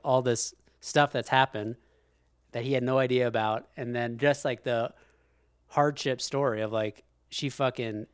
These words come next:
Speaker 2: he
Speaker 1: survived on
Speaker 2: did
Speaker 1: the streets
Speaker 2: sort
Speaker 1: of
Speaker 2: of have
Speaker 1: Korea,
Speaker 2: an idea
Speaker 1: homeless.
Speaker 2: about it because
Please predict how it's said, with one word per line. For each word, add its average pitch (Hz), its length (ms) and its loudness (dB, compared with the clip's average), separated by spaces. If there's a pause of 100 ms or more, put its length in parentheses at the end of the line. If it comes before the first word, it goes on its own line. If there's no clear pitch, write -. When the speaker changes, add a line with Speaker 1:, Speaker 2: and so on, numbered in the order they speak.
Speaker 2:
he - 20 -20
Speaker 1:
survived 139 720 4
on - 80 4
Speaker 2:
did 147 80 4
Speaker 1:
the 139 60 4
streets 151 440 2
Speaker 2:
sort - 40 0
Speaker 1:
of 131 120 -2
Speaker 2:
of - 60 -4
have 135 140 6
Speaker 1:
Korea, 131 240 4
Speaker 2:
an - 60 -2
idea 170 420 -6
Speaker 1:
homeless. 139 200 6
Speaker 2:
about - 280 -6
it 120 200 -10 (1040)
because 175 440 -8